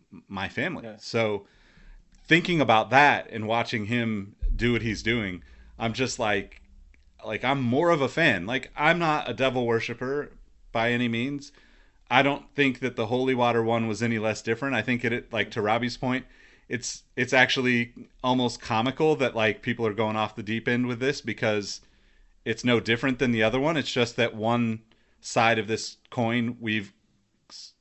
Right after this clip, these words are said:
Speaker 1: as a society, said it's okay, and the other side is, you know,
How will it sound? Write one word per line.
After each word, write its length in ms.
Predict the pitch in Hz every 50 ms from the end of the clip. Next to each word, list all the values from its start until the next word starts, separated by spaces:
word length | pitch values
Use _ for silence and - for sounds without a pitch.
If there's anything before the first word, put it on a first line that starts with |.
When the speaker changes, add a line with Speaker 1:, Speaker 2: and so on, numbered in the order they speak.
| _ _ _
Speaker 1:
as 180 | 107 110 101
a 60 | 104
society, 680 | - - - - - - 110 107 107 110 117 113 107 - _ _ -
said 360 | - - 113 107 107 98 - _ -
it's 160 | 110 104 -
okay, 560 | 110 104 101 - - 120 113 117 123 135 135 - _ - - - _ _
and 140 | 120 113 110
the 120 | 113 117
other 180 | 113 113 117 110
side 400 | 101 - 120 110 107 107 107 101
is, 420 | 104 104 98 - - - - - _ _ _
you 120 | 101 104 95
know, 280 | 92 90 92 101 98